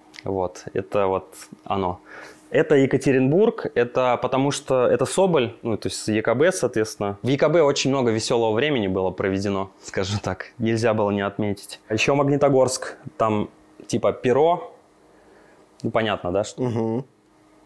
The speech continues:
Speaker 1: поэзия, все дела. Э, это жена, это было сделано в Запорожье.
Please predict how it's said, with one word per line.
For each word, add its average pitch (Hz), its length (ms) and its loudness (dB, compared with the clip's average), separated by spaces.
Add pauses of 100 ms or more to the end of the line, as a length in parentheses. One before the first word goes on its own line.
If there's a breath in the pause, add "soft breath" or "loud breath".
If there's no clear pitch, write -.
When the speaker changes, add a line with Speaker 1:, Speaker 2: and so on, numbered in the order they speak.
Speaker 1:
поэзия, 113 540 2
все 101 200 -4
дела. 104 380 0 (960 loud breath)
Э, 98 600 2
это 98 540 2 (340)
жена, 117 480 -2 (480)
это 101 200 -2
было 104 240 0
сделано 107 280 -2
в 95 60 -2
Запорожье. 117 600 0